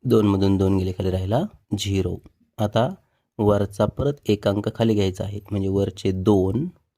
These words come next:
खाली घेतले, इथं तयार झाले बावीस. आता बावीस ह्या पाड्यात नाहीत,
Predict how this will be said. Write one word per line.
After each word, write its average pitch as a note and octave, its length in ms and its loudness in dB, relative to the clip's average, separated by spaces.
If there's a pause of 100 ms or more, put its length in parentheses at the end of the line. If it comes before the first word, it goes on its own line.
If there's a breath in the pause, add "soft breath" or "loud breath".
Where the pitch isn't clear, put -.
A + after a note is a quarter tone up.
(260)
खाली A#2 240 0
घेतले, G2+ 380 -2 (960)
इथं A2 200 -2
तयार G2 160 2
झाले F#2 180 2 (120)
बावीस. F2+ 440 0 (960 soft breath)
आता A#2 120 0
बावीस A#2+ 440 4
ह्या B2+ 100 -2
पाड्यात A#2+ 500 0
नाहीत, F#2+ 380 -4